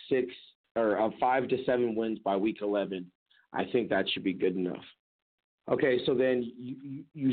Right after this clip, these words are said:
say if you're having, s-, let's just say six wins, that means you have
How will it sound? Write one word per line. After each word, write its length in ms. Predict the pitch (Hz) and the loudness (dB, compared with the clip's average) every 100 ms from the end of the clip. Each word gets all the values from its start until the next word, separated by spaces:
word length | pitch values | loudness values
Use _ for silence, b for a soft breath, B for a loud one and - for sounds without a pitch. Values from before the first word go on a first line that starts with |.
| - | 2
say 160 | 156 143 | 2 4
if 140 | 131 | 4
you're 140 | 135 139 | 4 4
having, 280 | 135 123 | 4 2
s-, 240 | 120 - - _ _ _ _ _ _ _ - | -2 -6 -20 _ _ _ _ _ _ _ -6
let's 220 | 120 131 131 | 0 2 2
just 180 | 139 - | 0 2
say 220 | 123 120 - | 0 0 -2
six 180 | 143 - | -2 -2
wins, 260 | 131 135 120 | 2 2 2
that 160 | 117 | 2
means 160 | 120 117 | 2 2
you 120 | 113 | 2
have 140 | 113 | 2